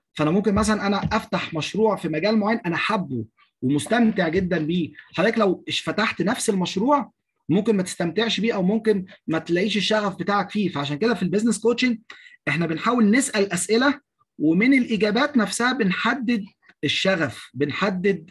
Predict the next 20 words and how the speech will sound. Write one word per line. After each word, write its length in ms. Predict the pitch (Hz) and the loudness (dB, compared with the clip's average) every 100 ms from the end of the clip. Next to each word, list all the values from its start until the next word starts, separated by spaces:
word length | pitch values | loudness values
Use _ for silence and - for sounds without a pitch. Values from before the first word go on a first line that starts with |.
| - | -2
الرؤيه، 680 | 143 135 139 202 160 143 117 | 2 2 2 2 4 2 0
بنحدد 720 | 139 143 - 208 175 190 - | -6 -6 -2 -2 0 0 0
الرود 340 | 151 135 180 156 | -2 0 -2 0
ماب، 260 | 170 202 185 - - | 0 -2 -4 -12 -6
او 60 | 135 | -2
زي 160 | 175 | 2
ما 60 | 196 | 2
احنا 180 | 180 156 | 0 0
قلنا 320 | 208 214 196 | 2 2 0
بنرسم 680 | 135 151 220 226 - 247 220 - - - - | -2 0 2 0 2 2 2 -4 -14 -12 -8
خارطه 600 | 147 - 165 220 247 190 180 | -4 0 2 2 2 -2 -4
الطريق 500 | - 160 262 330 - | -2 0 2 0 -4
للشخص 640 | 160 151 - - 277 294 208 | -2 -2 0 0 0 0 -2
اللي 180 | 180 214 | 0 0
احنا 380 | 220 220 220 - _ | 2 2 0 -4 _
بنعمله 380 | 151 156 170 214 | -2 0 2 2
جلسات 400 | 175 156 143 190 | 2 0 0 -2
الكوتشنج. 440 | 190 185 165 127 117 - - | -2 -2 -4 -6 -10 -14 -2
فممكن، 520 | 147 190 262 233 202 170 | 2 4 4 4 2 2
آه، 540 | 156 - 156 151 147 | -2 -2 -2 0 0